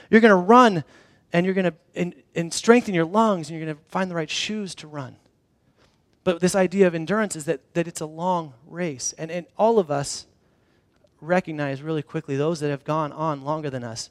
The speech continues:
you recognize really quickly that, that life isn't as long as it feels. Right? You're like, "Man, I'm, I'm, I didn't,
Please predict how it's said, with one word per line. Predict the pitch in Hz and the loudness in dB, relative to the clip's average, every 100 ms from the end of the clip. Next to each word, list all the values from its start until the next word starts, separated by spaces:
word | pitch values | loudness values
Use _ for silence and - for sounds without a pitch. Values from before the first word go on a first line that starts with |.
| _ | _
you | 160 | -8
recognize | 156 165 165 139 | -6 -4 -4 -6
really | 147 143 | -4 -6
quickly | 160 170 139 | -8 -10 -8
that, | 131 - _ _ _ - | -8 -10 _ _ _ -10
that | 143 | 0
life | 170 190 - | 2 2 0
isn't | 185 185 | 0 0
as | - 156 139 | -6 -8 -6
long | 147 165 175 | -6 -6 -4
as | 147 | -6
it | 127 | -8
feels. | - 151 190 190 - _ _ _ _ _ _ _ _ _ _ _ _ _ - | -10 -10 -10 -16 -18 _ _ _ _ _ _ _ _ _ _ _ _ _ -10
Right? | 165 131 | -8 -6
You're | 156 151 | -4 -4
like, | 143 | -4
"Man, | 165 185 | -6 -6
I'm, | 175 - | -6 -8
I'm, | 147 127 | -12 -6
I | 147 | -4
didn't, | 170 175 160 | -2 -4 -8